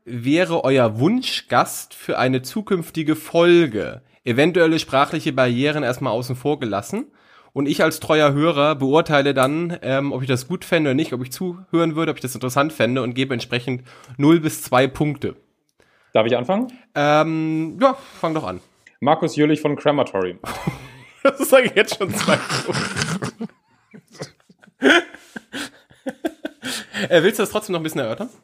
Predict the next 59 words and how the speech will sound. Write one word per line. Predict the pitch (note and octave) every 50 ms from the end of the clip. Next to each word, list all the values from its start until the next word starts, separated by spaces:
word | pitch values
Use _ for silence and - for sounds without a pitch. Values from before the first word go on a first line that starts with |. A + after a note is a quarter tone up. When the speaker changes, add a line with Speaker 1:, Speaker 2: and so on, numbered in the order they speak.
| _ _ _ _ -
Speaker 1:
Oder | C3 C#3 C#3 B2
reicht | C3+ C#3+ - -
das | C#3+ -
schon | - C#3+ C3
von | A#2+ - D3+ C3+ B2+
Crematory? | - C#3+ C3+ C3 A#2+ B2 C3+ A2+ G#2 G#2+ A2
Speaker 2:
Naja, | A2 A#2+ C3+ D3 D3+
also | B2 B2+ B2+ B2+ D3
er | C#3+ D#3 D#3 D#3+
ist, | D#3 -
er | - D3 C#3+
hat | D#3 E3+ -
schon | - F3+ E3+ D#3
diverse | D#3 C#3+ D3 D#3+ F3+ G3 F3 E3+
Folgen, | D#3+ - - D3 D#3 F3+ F#3+ G3 F#3 F3 F3 F3
äh, | D#3 D#3+ D#3
Speak | D#3+ - D#3+ C3+
Metal | C#3+ D#3 D#3+ F3 D3+
dominiert, | C3+ D#3 D#3 D3+ D3 D3 D#3+ F3+ G#3 - -
ohne | C#3+ D#3+ F#3 F3+
jemals | D#3 D#3 D#3 D#3+ D3+ -
angewiesen | - D#3+ G3+ G3+ D#3 C#3 C3+ B2+ C#3 C3 C3+
gewesen | - B2 B2 C#3 C#3+ D3+
zu | C#3 - B2
sein. | A#2 A2 A#2 C3 D#3+ D#3+ - - - _ _ _ -
Äh, | C3+ B2+ B2 B2+ -
da | - C#3 D3
kommt | D3+ - F3+ E3 - C#3
eigentlich | D3 D#3+ D#3 C#3+
nur | C#3 D3+ F3 F3+ D#3
der | D#3+ C#3+
King | - - F#3
of | F3 D3 -
Metal, | D3 D3 D#3+ - D3
Joey | B2+ C3 D#3+ E3+
DeMaio | D3 C#3+ C3+ C#3+ D#3 D3+ D3 B2
himself, | C#3 D3 C#3+ - - D3 F#3 G3
Speaker 1:
Jetzt | - A#2+
Speaker 2:
dran. | - -
Speaker 1:
nimmst | D#3 - F#3
du | D3
den | C#3+ C3+ C3
anderen | C3 D3 F3 F3 F3 E3
ja | D#3+
die | C#3+ D3+
Speaker 2:
Aber | - C#3+ C3+ D#3
Speaker 1:
Antworten | E3+ A2+ G#2 - B2+
Speaker 2:
die | C3+
Speaker 1:
weg. | C3+ -
Speaker 2:
Sprachbarriere | - D3 C#3+ - - F3+ E3 E3 F3 E3 E3
fährt | E3 D3+ D3 B2
weg | C3+ F#3 - -
und | E3 D#3+
außerdem | - D#3 G3 G#3+ A3 F3 C#3+ C3 D3 E3 G#3+ G#3+ G#3+
ist | C#3+ D#3 -
dann | E3+ D3 C3+
jeder | A#2+ C3+ F3+ A3+ A#3 G#3+ -
Zuhörer | - - - G#3 D3+ C#3+ C3 B2+ B2 D3+ D3
danach | D3 C#3+ C#3 C3+ C#3 D#3 F3 -